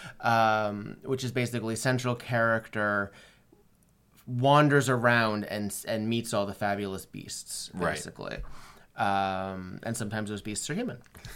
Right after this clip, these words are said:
Speaker 1: So, and I loved writing that, and I loved constructing it, and, but I, I felt I didn't have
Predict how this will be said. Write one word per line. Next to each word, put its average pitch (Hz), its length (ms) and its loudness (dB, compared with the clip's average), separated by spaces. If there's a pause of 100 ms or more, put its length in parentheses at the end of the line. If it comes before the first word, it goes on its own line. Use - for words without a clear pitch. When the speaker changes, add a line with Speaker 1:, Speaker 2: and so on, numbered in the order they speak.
(240)
Speaker 1:
So, 113 720 2 (720)
and 139 140 4
I 139 120 8
loved 156 320 10
writing 143 400 6
that, 123 180 6
and 101 80 4
I 117 40 2
loved 117 260 0
constructing 127 520 0
it, 123 300 2
and, 101 800 -2 (300)
but 110 140 -2
I, 107 260 -2
I 104 140 -4
felt - 280 -2
I 120 60 0
didn't 117 340 -4
have 104 680 -2